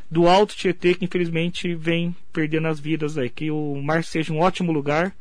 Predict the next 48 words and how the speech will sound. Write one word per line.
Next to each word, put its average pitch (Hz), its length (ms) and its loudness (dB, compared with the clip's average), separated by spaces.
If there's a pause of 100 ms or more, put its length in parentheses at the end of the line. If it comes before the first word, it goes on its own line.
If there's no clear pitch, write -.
(500)
trabalhou 175 380 4
muito 175 300 2
pela 175 180 0
região, 170 600 0 (420)
nos 156 160 -2
microfones, 170 1040 2 (420)
nas 156 180 -2
coberturas, 175 880 2
então 175 340 -2
a 165 80 2
ele 170 560 0 (120)
e 147 100 -2
a 151 80 0
família, 156 460 0
a 151 40 4
esposa, 165 540 0
toda, 165 480 -2
todo 165 200 -2
o 175 40 -2
nosso 160 320 -2
sentimentos 160 540 -4
e - 40 -6
condolências 156 600 -2
aqui, 170 260 -2 (460)
não 165 120 2
só 165 240 4
de - 120 -4
Suzano, 175 500 0
não 180 100 0
só 165 140 -2
do 165 80 0
Alto 151 80 -4
Tietê, 175 240 -4
mas 190 400 -4 (180)
de 151 120 -6
vários 165 320 2
amigos 151 340 -2
que - 80 -6
ele 160 100 -2
fez 156 380 -2
aqui 147 320 -4
na, 147 300 -2
na 143 100 -4
passagem 151 540 -2
dele 143 220 -2
aqui - 120 -6
na 151 120 -4
Terra. - 260 -10